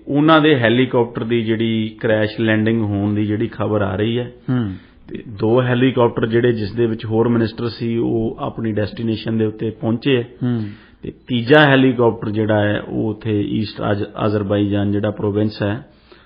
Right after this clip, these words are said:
Speaker 1: ਉਸ ਦੇ ਵਿੱਚ ਉਸ ਦੀ ਕ੍ਰੈਸ਼ ਲੈਂਡਿੰਗ ਦੀ ਖਬਰ ਆ ਰਹੀ ਹੈ,
Speaker 2: ਹੂੰ।
Speaker 1: ਜਿਸ ਦੇ ਵਿੱਚੋਂ ਜਿਹੜੀਆਂ ਰੈਸਕਿਊ ਟੀਮਾਂ ਨੇ, ਇਰਾਨੀਅਨ ਜਿਹੜੀ ਆਰਮੀ ਹੈ, ਉਹ ਵੀ ਉੱਥੇ ਪਹੁੰਚ ਗਈ ਹੈ, ਪਰ, ਅ, ਧੁੰਦ, ਇਲਾਕੇ ਦੇ ਵਿੱਚ ਧੁੰਦ ਹੋਣ ਦੇ ਕਾਰਨ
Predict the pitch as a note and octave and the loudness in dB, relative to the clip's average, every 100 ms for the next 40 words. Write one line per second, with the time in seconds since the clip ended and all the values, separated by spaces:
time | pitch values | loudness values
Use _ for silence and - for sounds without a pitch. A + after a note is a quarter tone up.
0 | _ _ _ - B2 G#2+ C3 C#3 C3 - | _ _ _ -6 -4 0 4 4 4 2
1 | A2 G2+ A#2+ A2+ G#2+ G#2+ G#2+ G#2+ G#2+ G#2 | -4 -4 -4 2 2 2 0 0 0 -2
2 | G#2 - G2 G#2+ G#2 G2+ B2 B2+ A#2+ - | -4 -4 -4 -2 0 0 0 0 -4 -8
3 | - C3 A#2 G2 - _ _ - G2+ A2+ | -6 -4 -4 -8 -14 _ _ -6 -4 -4
4 | A2 C#3 C3 A#2+ C3+ C3 C3 B2+ - - | 2 4 4 0 2 4 4 4 0 -2
5 | A#2 B2 B2 A2+ G#2 - B2+ A#2+ A#2+ A#2 | 0 2 4 4 2 0 -4 -2 0 2
6 | A#2 A#2+ - A#2 A2 A2+ A#2 A2+ A2 - | 2 2 0 0 2 2 2 2 -2 -6
7 | - A2+ A2 A2+ A2 - A#2+ A2 A2 A2+ | -8 -4 -2 -2 -2 -4 -2 -2 0 0
8 | A2+ - A#2+ A#2 B2 A2+ A2+ A2 B2 B2+ | 0 -2 -4 -2 -2 -2 -4 -4 -4 -2
9 | A#2 A2+ - A2 A#2 A2+ A2+ A2 A2 G#2+ | -4 -8 -6 -2 0 -2 -2 -2 -2 -2
10 | G#2+ - _ _ _ _ - - - - | -8 -18 _ _ _ _ -8 -6 -8 -8
11 | - A#2 A2 A2+ G#2+ G#2+ B2 A#2 A#2 A2+ | -2 -2 0 2 2 2 0 2 0 -2
12 | A2+ B2+ G#2+ G2+ G#2+ A2+ A2+ A#2 B2+ A2+ | -2 0 0 0 0 0 0 -2 -2 -4
13 | A2+ G#2+ G#2+ G#2+ G#2+ | 0 0 2 0 -2